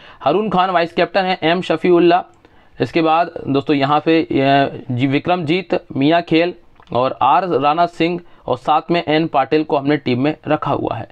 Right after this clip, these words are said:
और ऐसा ही कुछ कॉम्बिनेशन आपको यहाँ मिल जाएगा। हालांकि दोस्तों मैंने कैप्टन वाइस कैप्टन जो है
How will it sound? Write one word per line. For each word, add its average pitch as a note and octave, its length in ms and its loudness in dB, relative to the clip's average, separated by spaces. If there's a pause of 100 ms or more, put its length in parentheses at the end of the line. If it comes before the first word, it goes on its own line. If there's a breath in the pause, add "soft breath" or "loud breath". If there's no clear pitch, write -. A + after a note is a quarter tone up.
(360 loud breath)
और - 220 -2
ऐसा C#3+ 180 -2
ही F#3+ 120 0
कुछ F#3 220 -4
कॉम्बिनेशन D#3+ 480 0
आपको D3+ 220 0
यहाँ C#3+ 160 2
मिल D3+ 160 0
जाएगा। D3+ 300 2
हालांकि C#3+ 260 0
दोस्तों C#3+ 200 0
मैंने C#3+ 200 -2
कैप्टन C#3+ 340 -4
वाइस B2+ 180 -2
कैप्टन C#3+ 300 -2
जो C3+ 120 0
है E3+ 160 0